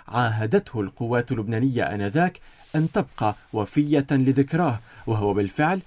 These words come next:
لا يزال حيا في ذاكرتنا وذاكرة كل المخلصين للقضية اللبنانية.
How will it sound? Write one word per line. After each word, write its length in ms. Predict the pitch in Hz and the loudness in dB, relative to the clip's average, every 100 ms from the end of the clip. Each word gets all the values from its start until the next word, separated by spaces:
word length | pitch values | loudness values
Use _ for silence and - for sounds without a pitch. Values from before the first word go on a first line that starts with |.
| - - | -14 -10
لا 140 | 104 98 | -2 0
يزال 440 | 95 98 113 107 | 0 0 -2 -2
حيا 500 | - 143 110 98 98 - | -2 0 0 0 -2 -8
في 260 | - 165 | -4 -2
ذاكرتنا 720 | 165 160 165 151 139 113 101 98 - - | 0 0 2 0 0 0 -2 -2 -8 -8
وذاكرة 1120 | 113 104 90 - 110 104 - 139 110 113 101 - | -2 0 -2 -2 -2 -2 0 0 0 -4 -8 -4
كل 180 | 175 180 | -2 2
المخلصين 800 | 180 160 - 147 139 160 143 135 131 - - 120 | 2 0 0 -2 0 2 2 2 0 -10 -14 -4
للقضية 720 | 117 107 - 113 113 104 98 | -4 -4 -6 -4 -2 -4 -4
اللبنانية. 800 | 104 90 - 151 147 - - - | -6 -6 -2 -2 -2 -8 -18 -18